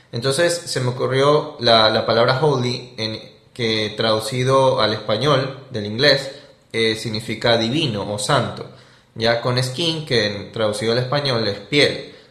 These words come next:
Entonces dije Holy Skin. Entonces, después de reunirme con, con el equipo y hacer un brainstorming, eh, lanzamos estas ideas, estos conceptos, ritual, holy, skin,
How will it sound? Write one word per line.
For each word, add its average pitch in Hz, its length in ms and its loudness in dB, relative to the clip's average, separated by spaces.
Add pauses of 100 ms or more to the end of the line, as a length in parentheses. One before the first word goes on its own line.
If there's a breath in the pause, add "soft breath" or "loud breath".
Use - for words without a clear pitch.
Entonces 123 360 -4
dije 123 320 0
Holy 131 320 4
Skin. 214 500 -6 (320 loud breath)
Entonces, 143 680 -4
después 127 380 -2
de 165 120 6
reunirme 135 480 -2
con, 113 320 -4
con 107 160 -6
el 107 100 -4
equipo 147 540 -2
y 110 160 0
hacer 117 240 -4
un 123 100 -4
brainstorming, 151 800 0 (480 loud breath)
eh, 110 420 0
lanzamos 123 460 -2
estas 135 260 -2
ideas, 127 300 2
estos 127 180 -6
conceptos, 135 580 -2
ritual, 123 720 4
holy, 117 800 0
skin, 117 800 -6